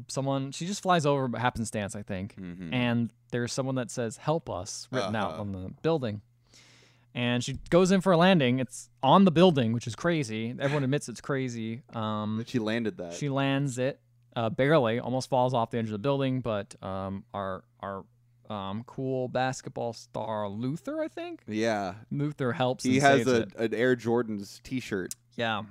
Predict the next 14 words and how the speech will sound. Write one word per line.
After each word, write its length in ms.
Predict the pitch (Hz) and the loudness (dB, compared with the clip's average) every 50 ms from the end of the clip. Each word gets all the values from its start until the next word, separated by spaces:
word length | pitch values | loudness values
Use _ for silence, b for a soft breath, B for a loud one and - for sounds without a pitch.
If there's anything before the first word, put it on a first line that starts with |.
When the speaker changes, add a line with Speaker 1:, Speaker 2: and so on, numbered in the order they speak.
| 101 101 | -12 -10
Speaker 1:
he's, 120 | 110 117 | -8 -6
Speaker 2:
He 140 | 110 98 95 | -6 -6 -6
Speaker 1:
he 60 | 98 98 | -4 -2
Speaker 2:
wears 160 | 98 - 135 | 0 2 2
Speaker 1:
likes 160 | 127 117 107 | 2 2 0
Speaker 2:
the 60 | 98 | -2
entire 280 | 95 98 107 104 104 101 | -2 0 0 0 0 0
Speaker 1:
basketball. 500 | 98 101 107 - 101 95 92 92 90 90 | 0 -2 -2 -2 -2 -2 -2 -2 -4 -8
Speaker 2:
film. 40 | 90 107 | -10 -10
Yeah. 380 | 98 98 95 92 90 90 90 90 92 95 _ - | -8 -6 -6 -4 -6 -6 -8 -8 -10 -12 _ -8
Speaker 1:
Um, 640 | - 113 110 110 110 104 98 101 104 101 95 92 - _ _ _ _ _ _ _ _ | -6 -4 -2 -2 -2 -2 0 0 0 -2 -2 -4 -8 _ _ _ _ _ _ _ _
so, 140 | - 156 165 | -4 0 0
yeah, 140 | 147 117 101 | 2 2 0
they're 520 | 107 123 123 123 120 117 117 117 117 - | 0 0 0 0 0 -2 -4 -6 -8 -10